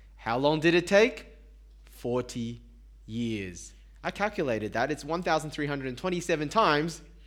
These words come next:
too long. So what happened? What happened? How do you get that lost? Well, we're gonna find out. Now, that's not the only reason why to study Deuteronomy. It's not just interesting to find out how they got so lost.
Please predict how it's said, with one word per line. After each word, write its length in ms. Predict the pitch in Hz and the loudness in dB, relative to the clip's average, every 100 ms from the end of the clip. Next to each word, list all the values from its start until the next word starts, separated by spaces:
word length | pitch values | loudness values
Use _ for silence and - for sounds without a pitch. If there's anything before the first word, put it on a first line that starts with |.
| - - | -16 -8
too 180 | 127 120 | -4 0
long. 360 | 120 104 85 - - - - - - - 160 160 156 - - - - - - - - - - - - | 0 0 -6 -16 -20 -20 -20 -20 -20 -20 -20 -20 -20 -20 -20 -20 -20 -20 -20 -20 -20 -20 -20 -20 -16
So 140 | - | -8
what 140 | 277 302 | -6 -2
happened? 460 | 320 311 180 123 - - - - - - - - - - - | -2 0 -2 -4 -12 -20 -20 -20 -20 -20 -20 -20 -20 -20 -10
What 160 | - 277 | -4 0
happened? 600 | 311 - 302 175 120 - - - | 0 0 2 2 0 -12 -12 -4
How 160 | 226 | 0
do 80 | 277 | 2
you 220 | 226 180 - - | 2 2 -4 -2
get 360 | - 247 165 143 | 4 4 4 4
that 400 | 202 214 220 175 | 10 12 12 6
lost? 640 | 180 247 233 - - - - - - - - - - - | 6 8 8 6 -2 -6 -14 -20 -20 -20 -20 -20 -20 -14
Well, 120 | - 117 | -4 0
we're 100 | 123 | 0
gonna 180 | 131 | 0
find 340 | 123 127 117 113 | -2 -2 -2 -2
out. 200 | 107 95 - - | -4 -4 -12 -6
Now, 80 | 190 | 2
that's 220 | 220 311 | 6 6
not 120 | 320 240 | 6 4
the 100 | 196 | 6
only 220 | 180 175 | 6 6
reason 300 | 165 165 151 | 6 6 6
why 160 | 151 151 | 6 8
to 80 | 147 | 6
study 300 | - 143 139 | 2 2 2
Deuteronomy. 600 | 127 131 123 117 107 101 | 0 -2 0 -2 -4 -8
It's 100 | 135 | -6
not 140 | 135 | -6
just 160 | 131 117 | -6 -6
interesting 480 | 139 143 - 180 269 | -6 -6 -4 -6 -4
to 100 | 117 | -6
find 240 | - 123 | -2 -2
out 120 | 123 | -2
how 160 | 120 120 | -2 -2
they 100 | 120 | -2
got 220 | 113 113 | -4 -6
so 240 | - 139 | -2 0
lost. 540 | 135 131 196 - - | 2 4 4 2 -6